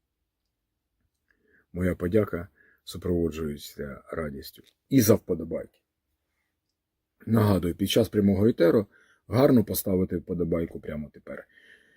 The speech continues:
Прокоментувати, задати запитання, поділитися етером. Давайте, я дуже прошу вашої допомоги про те, щоб нас стало більше, більше підписників, більше переглядів.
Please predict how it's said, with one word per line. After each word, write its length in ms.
Прокоментувати, 800
задати 360
запитання, 840
поділитися 640
етером. 500
Давайте, 580
я 500
дуже 540
прошу 320
вашої 320
допомоги 600
про 120
те, 200
щоб 320
нас 380
стало 380
більше, 520
більше 440
підписників, 720
більше 380
переглядів. 640